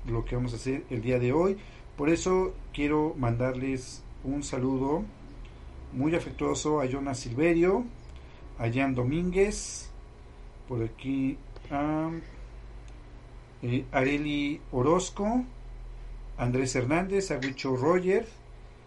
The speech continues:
Andrés Aguilar, a Luis Alberto Hernández, a Ivo Loarca, este, a Luis Enrique, a Citlali López,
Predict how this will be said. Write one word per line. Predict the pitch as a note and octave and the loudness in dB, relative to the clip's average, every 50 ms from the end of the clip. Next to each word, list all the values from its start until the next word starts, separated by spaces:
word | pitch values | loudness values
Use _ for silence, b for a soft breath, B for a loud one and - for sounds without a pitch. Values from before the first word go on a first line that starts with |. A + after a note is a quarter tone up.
| - - - - | -20 -20 -8 -4
Andrés | B2 A#2+ B2 C#3 C3+ C3+ - | -2 0 0 0 0 0 0
Aguilar, | C3+ A#2+ A#2 C3 C#3+ D#3 F3 F#3+ G3 - | 0 2 2 4 6 8 6 6 4 2
a | D3+ | 0
Luis | B2+ B2 B2+ B2 - | -2 0 -2 -2 -2
Alberto | A#2+ A#2+ C3 C3+ C3 - C3+ | -2 0 -2 -2 -2 0 0
Hernández, | A#2+ B2+ D3 E3 F#3 G3 G3 G#3 A3 A3+ A3+ - - - - - - - - - - - - - - - - - - - - - - - - - - - - - - - - | 0 2 2 2 2 0 2 2 0 0 -2 -6 -12 -14 -16 -20 -20 -20 -18 -18 -18 -20 -20 -20 -20 -20 -18 -18 -16 -18 -18 -18 -20 -20 -20 -18 -20 -20 -20 -20 -18 -4 0
a | D3 C#3 | 2 4
Ivo | C#3 D3+ D#3 D3+ D3 D3+ D3 C#3 C#3+ D#3+ - - - - - - - - - | 6 6 6 4 4 4 4 2 2 -2 -4 -10 -18 -20 -20 -20 -20 -8 -2
Loarca, | B2+ A#2+ B2 C3 C#3 D#3 F3+ F3+ F3 - - A3 B3+ C4 C4 - - - - - - - - - - - - - - - - - - - - | 2 6 8 8 10 8 8 6 4 2 2 2 2 2 2 -2 -10 -16 -18 -18 -18 -18 -18 -18 -18 -16 -16 -16 -16 -16 -16 -16 -16 -12 -4
este, | B2+ A2+ A2+ A2 A2 - - - B2 A#2 | 0 2 2 2 0 -2 -2 0 2 4
a | A#2 A2+ | 4 4
Luis | A2+ B2 A#2 - | 2 2 0 2
Enrique, | A#2 A#2 C3 D#3 F3+ F3 - G3+ G3+ G#3+ A#3 - - - - - - - - - - B B B B B B B B - - | 2 2 2 2 0 0 0 2 2 2 0 -2 -6 -12 -14 -16 -16 -16 -16 -16 -16 B B B B B B B B -10 -6
a | - B2 | -4 -4
Citlali | - - A#2+ - C#3 C#3 C#3 C3+ C3 B2+ C3 - G2+ | -2 -2 -2 0 4 4 4 4 4 4 2 2 2
López, | A2+ A#2+ B2+ C3+ D3+ F3 F#3+ F#3+ - A#3 B3+ B3 - - - - - | 2 4 6 8 8 8 8 6 6 6 6 6 2 -2 -4 -6 -8